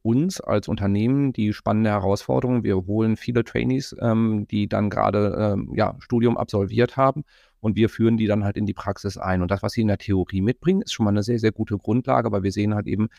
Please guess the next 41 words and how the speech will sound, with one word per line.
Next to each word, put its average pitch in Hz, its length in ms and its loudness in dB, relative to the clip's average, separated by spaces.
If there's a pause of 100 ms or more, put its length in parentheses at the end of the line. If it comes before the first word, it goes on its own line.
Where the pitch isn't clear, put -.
(300)
das 104 180 -4
Ganze 120 260 0
dann 107 160 2
auch 92 140 -2
in 101 80 2
die 95 120 -2
Umsetzung 113 520 2
zu 95 140 -4
bringen. 92 240 -2
Das 120 160 0
ist 175 120 -6
die 143 80 -4
große 120 300 -2
Herausforderung, 98 840 0
weil 92 220 0
da 110 380 0
die 120 160 -2
Lernkurve 104 680 0
dann 101 200 0
auch - 160 -6
nochmal 98 280 0
richtig 104 420 -4
exponentiell 98 600 0
nach 95 160 0
oben 101 320 -2
geht. 98 240 0
Und 101 140 -2
sie 95 80 -4
machen 98 260 0
halt 101 140 -4
eben 101 200 -2
dann 98 260 0 (340)
beim, 101 180 0
beim 104 160 2
Lernen 101 380 2
kannst 107 220 -2
du 117 40 2
nicht 110 120 0
viele 104 200 0
Fehler 113 320 2
machen. 92 320 -4